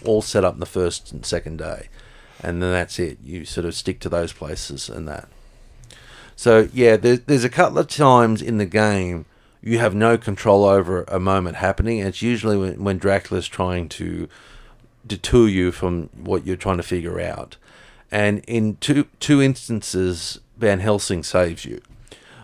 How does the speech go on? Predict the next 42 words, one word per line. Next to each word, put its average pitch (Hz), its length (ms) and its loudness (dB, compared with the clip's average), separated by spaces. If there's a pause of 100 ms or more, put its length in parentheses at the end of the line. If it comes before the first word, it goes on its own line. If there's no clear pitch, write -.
One 120 220 4
time, 113 480 4
um, 101 320 -2
he's 98 180 -4
walking 101 380 4
along, 95 320 2
and 92 120 -2
then 92 200 -2
a 95 100 -2
wolf 104 300 -2
comes 90 260 -2
out 90 140 0
of 87 80 -4
nowhere 87 340 -2
and 87 100 -8
goes 90 260 0
at 92 220 -4
you, 95 100 0
and 90 160 -6
Van 101 200 -2
Hels-, 92 360 -4 (120)
uh, 90 240 -6
Van 92 200 -4
Helsing's 87 360 -6
with 101 240 -2
you, 85 200 -4 (340)
and 92 100 -4
he's 92 140 -4
got 98 160 2
wolfbane, 87 560 -2
and 85 100 -6
he 90 180 -4
gives 107 240 -2
it 95 160 -6
to - 120 -14
you, 87 160 -2
and 85 80 -2
then 87 320 -4
that 95 240 2
never 87 200 -2
happens 92 420 -4
again. 80 360 -12